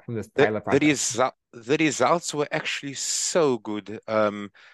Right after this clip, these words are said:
Speaker 2: I think, uh, with the very first program that we did, I think there were the, the percentage of the men in the program that, um, basically disagreed with violence against women was, I think, north of ninety percent.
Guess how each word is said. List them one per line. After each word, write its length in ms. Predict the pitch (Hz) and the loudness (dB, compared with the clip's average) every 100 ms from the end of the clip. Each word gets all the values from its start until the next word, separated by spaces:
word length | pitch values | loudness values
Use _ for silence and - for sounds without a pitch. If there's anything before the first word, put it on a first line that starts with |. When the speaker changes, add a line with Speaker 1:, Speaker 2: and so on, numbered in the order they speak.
| _ | _
Speaker 2:
I 100 | - | -2
think, 480 | 117 - 151 147 - | -2 -2 -2 -2 -2
uh, 340 | - 117 117 113 | 0 4 4 4
with 180 | 113 - | 0 0
the 80 | 127 | -2
very 600 | 98 98 120 147 165 165 | -2 -10 -2 0 0 -2
first 460 | - 151 151 - | -2 0 0 -2
program 540 | - 147 143 143 143 139 | -4 -2 -2 0 -2 -2
that 180 | 135 - | -8 -8
we 60 | 135 | -8
did, 240 | 127 143 | -6 -4
I 100 | 113 | -6
think 320 | 113 147 147 - | -6 -8 -10 -4
there 140 | 135 | -4
were 200 | 123 117 | -2 -4
the, 400 | 113 120 117 113 - - - - _ - | 0 2 4 2 -2 -20 -20 -20 _ -10
the 80 | |
percentage 760 | - 135 - 160 202 - 185 135 - | -2 -2 0 -2 -2 -6 -8 -8 -2
of 680 | 135 131 131 131 131 - - _ - | 2 6 6 6 2 -4 -20 _ -10
the 180 | 113 127 | -2 -2
men 300 | 107 110 139 | 0 0 0
in 200 | 135 135 | -6 -4
the 120 | 131 | -2
program 880 | - 131 135 110 101 113 131 104 98 | 2 2 2 2 2 0 -4 -6 2
that, 280 | 107 110 - - | 4 4 0 -8
um, 580 | 90 101 101 98 98 95 _ _ _ _ | -2 2 2 0 -8 -16 _ _ _ _
basically 420 | - 113 - 156 151 | -2 0 0 -2 0
disagreed 640 | - 123 - 135 117 113 127 | 0 0 -2 -6 -4 -4 -4
with 220 | 127 135 | -4 -4
violence 480 | 113 110 117 139 135 | 0 2 2 0 -4
against 260 | 123 139 117 | -4 -4 -2
women 380 | 110 120 147 127 | -4 -2 -4 0
was, 180 | 123 - - | 0 -2 -6
I 140 | - | -6
think, 200 | - 160 | -6 -8
north 380 | 110 104 131 - | -6 0 0 0
of 120 | 139 | -4
ninety 400 | 110 95 131 - | -2 -2 -2 -6
percent. 460 | - 127 - 147 | -8 -6 -2 -4